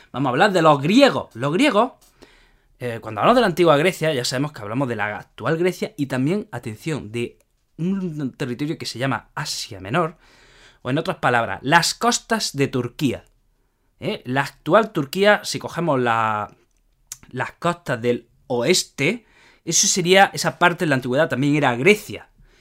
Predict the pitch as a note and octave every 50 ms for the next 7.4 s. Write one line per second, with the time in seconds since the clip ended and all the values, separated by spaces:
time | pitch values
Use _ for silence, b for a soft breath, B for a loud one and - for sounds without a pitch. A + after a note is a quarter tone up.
0 | b b b b b b b b b B3 C#4+ A3+ E3+ D#3+ F3 G#3 G#3 F#3 - -
1 | D#3 F3 E3+ E3+ G#3+ G3+ E3+ - - C3 F3+ F3 - - - - - B2+ A#2+ -
2 | A#3 A#3+ F#3 D3 E3 A3 B3 - - G3+ C4+ C#4 A3+ A3 G#3+ - F#3+ - - G#3
3 | F3+ D3+ D#3 F#3 - - b b b b b b b b b b b b _ -
4 | B2 - - F#3+ A3 G#3+ - - D#3+ E3 G3+ G#3 E3+ C#3 C3+ C3 D#3 F#3 G3 F#3
5 | - - - C#3 C3+ - - C3 B2 - - G3 G#3+ F#3 D3 B2 - - F#3 G3
6 | G3 A3 - - C#3+ B2+ C3 E3+ A3+ G#3+ F3 D3+ D3 C#3+ C3+ C3 C3+ C3 - -
7 | - C#4+ C#4 E3 A#2 - - -